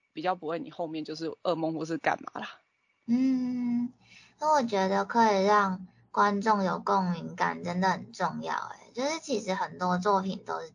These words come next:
Speaker 2: 这样的，就是让观众可以把自己的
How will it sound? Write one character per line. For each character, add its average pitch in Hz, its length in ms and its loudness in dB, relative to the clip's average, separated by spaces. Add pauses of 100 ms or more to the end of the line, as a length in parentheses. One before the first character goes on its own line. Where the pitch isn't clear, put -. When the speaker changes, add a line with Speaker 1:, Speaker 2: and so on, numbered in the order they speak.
Speaker 2:
这 156 80 -2
样 143 120 -2 (140)
的， - 80 -20 (260)
就 196 140 -4
是 190 300 -2 (420)
让 226 240 2
观 196 240 6
众 202 240 4
可 185 160 0
以 175 60 2 (120)
把 170 200 4
自 180 200 -8
己 180 220 -6
的 - 400 -6